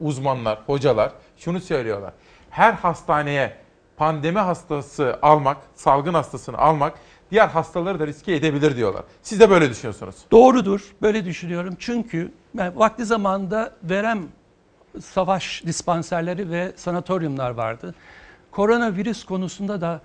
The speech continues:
Speaker 2: çok fazla bilgimiz yok. Ben size söyledim, sekiz değişik alt tipi dolaşıyor. En azından dört beş klinik alt tipi var. Sadece solunum yoluyla değil, gastroenterit yoluyla da bulaşanı var.
Speaker 1: Yani yeme içmeyle de mi?
Speaker 2: Yeme içmeyle de bulaşıyor.
Speaker 1: Pardon, bir dakika, bunu da net açıklamam lazım.
Speaker 2: O da çok önemli.
Speaker 1: Koronavirüse ilişkin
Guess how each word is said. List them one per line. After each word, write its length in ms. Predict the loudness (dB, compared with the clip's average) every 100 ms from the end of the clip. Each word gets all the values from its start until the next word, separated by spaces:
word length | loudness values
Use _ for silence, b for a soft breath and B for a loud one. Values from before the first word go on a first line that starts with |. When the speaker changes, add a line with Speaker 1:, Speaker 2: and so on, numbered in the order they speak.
| _ -10
Speaker 2:
çok 260 | -6 -4
fazla 400 | -2 -2 -2 -4
bilgimiz 440 | -6 -6 -4 -6 -6
yok. 160 | -10 -10 b b b
Ben 140 | -2 -2
size 200 | -4 -4
söyledim, 440 | -2 -4 -4 -8
sekiz 400 | -8 -8 -6 -4
değişik 300 | -6 -6 -8 -4
alt 260 | -4 -4
tipi 200 | -8 -4
dolaşıyor. 580 | -4 -4 -6 -10 -10 -12 _ b b b b b
En 140 | -2
azından 520 | 0 0 -2 -2 -2 -2
dört 320 | -4 -4 -4
beş 380 | -4 -4 -8 -6
klinik 420 | -4 -2 -2 -2
alt 200 | -4 -4
tipi 220 | -8 -4
var. 200 | -4 -6 b b _ -6
Sadece 300 | 2 2 2
solunum 400 | -2 -2 0 0
yoluyla 380 | -2 -2 -2 -2
değil, 160 | -4 -2
gastroenterit 760 | -2 -2 -6 -4 -4 -6 -4
yoluyla 360 | -4 -4 -6 -8
da 100 | -10
bulaşanı 400 | -10 -10 -12 -6
var. 60 | -4
Speaker 1:
Yani 220 | -2 0
yeme 160 | 0
içmeyle 400 | 0 0 0 2
de 80 | 2
mi? 60 | 2
Speaker 2:
Yeme 180 | 4 4
içmeyle 460 | 2 0 2 2
de 120 | 2
bulaşıyor. 340 | 0 2 6 6
Speaker 1:
Pardon, 200 | 6 -2
bir 60 |
dakika, 220 | -2 -2 -4
bunu 140 | -2
da 60 | -2
net 240 | -2 -4
açıklamam 480 | -8 -8 -10 -8 -6
lazım. 160 | -2 2
Speaker 2:
O 140 | 4
da 60 | 2
çok 180 | -2
önemli. 160 | 2 4
Speaker 1:
Koronavirüse 640 | 4 2 -2 -2 -2 -4
ilişkin 600 | -6 -6 -6 -4 -2 -4